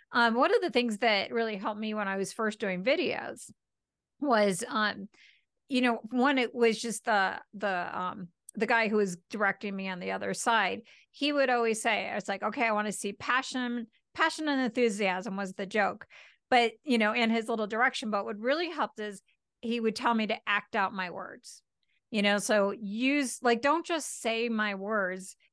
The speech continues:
connect to my words. So if I say,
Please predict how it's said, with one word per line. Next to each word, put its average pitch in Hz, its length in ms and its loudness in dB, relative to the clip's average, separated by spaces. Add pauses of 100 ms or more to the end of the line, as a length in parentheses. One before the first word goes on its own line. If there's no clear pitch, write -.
connect 226 480 0
to 226 100 -6
my 190 180 -4
words. - 480 -12 (160)
So - 140 -2
if 220 120 2
I 254 140 4
say, 220 440 2